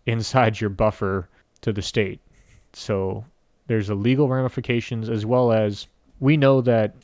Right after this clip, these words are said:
f-, coming from the industry, like I said, I work in this industry, we know that we are,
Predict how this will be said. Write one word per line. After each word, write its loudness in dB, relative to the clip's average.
f-, -18
coming 4
from -2
the 2
industry, -2
like -10
I -10
said, -6
I -2
work -2
in -6
this -6
industry, -4
we 2
know 4
that 4
we 2
are, 0